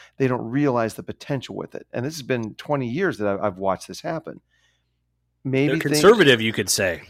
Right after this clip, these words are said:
Speaker 1: Oh, my goodness, yes. Uh, one might say that. Uh, but Daily Wire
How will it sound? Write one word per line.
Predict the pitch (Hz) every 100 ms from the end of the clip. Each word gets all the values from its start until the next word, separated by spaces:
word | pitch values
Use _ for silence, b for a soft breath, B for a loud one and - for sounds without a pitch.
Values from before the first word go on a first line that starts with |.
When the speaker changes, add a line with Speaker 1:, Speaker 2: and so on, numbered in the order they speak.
| - -
Speaker 1:
Oh, | 214 277 170
my | 139
goodness, | 131 240 147
yes. | 220 147 -
Uh, | 127 117
one | 131 123 107
might | 104 110
say | - 240
that. | 120 92 b b b
Uh, | 139 135 131 - B 175
but | 208 240
Daily | 151 170 180
Wire | 143 120 123 165